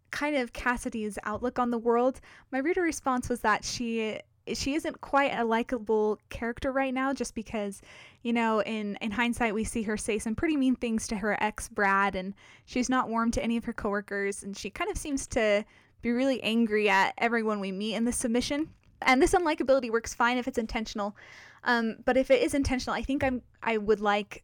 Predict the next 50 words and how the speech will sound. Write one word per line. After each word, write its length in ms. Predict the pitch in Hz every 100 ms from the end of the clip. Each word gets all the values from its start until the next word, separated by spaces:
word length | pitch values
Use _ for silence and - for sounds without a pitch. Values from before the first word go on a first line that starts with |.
| -
a 60 |
little 300 | 208 220 233
more 280 | 226 214 208
lampshading, 640 | 196 190 190 - 214 196 190
and 80 |
by 160 | 185 185
that 220 | 185 -
I 60 | 196
just 220 | 208 -
mean 280 | 208 190 185
specific 680 | - - 214 208 196 - - - _ _ -
attention 500 | 214 - 226 226 208
drawn 240 | 196 190
to 80 | 202
the 60 | 208
fact 360 | - - - -
that, 240 | - - _ _ _ _ -
that 160 | 190
she 280 | - 214 175
is 160 | 226 247
unlikable 540 | 233 233 240 240 220
and 80 | 196
that 100 | 180
the 100 | -
author's 360 | - 214 247 247
aware 280 | 233 240
that 100 | 240
she's 180 | - 247
unlikable. 580 | 247 233 233 247 285 330 - - - - -
And 180 | 240 240
there 120 | 277
are 40 | 311
great 320 | 247 254 220
ways 240 | 226 233 -
to 100 | 240
make 460 | 214 196 - - - -
unlikable 520 | 214 190 - 202 185
characters 600 | - 190 - 190 185 -
likable. 560 | 202 175 185 208 - 196
One 120 | 202
of 60 | 196
my 100 | 190
favorites 420 | - 214 196 196
is 140 | 208 -
the 100 | 202
Save 260 | - 240
the 60 | 202
Cat 260 | - 226 208
model, 300 | 196 180 180
which 280 | 190 -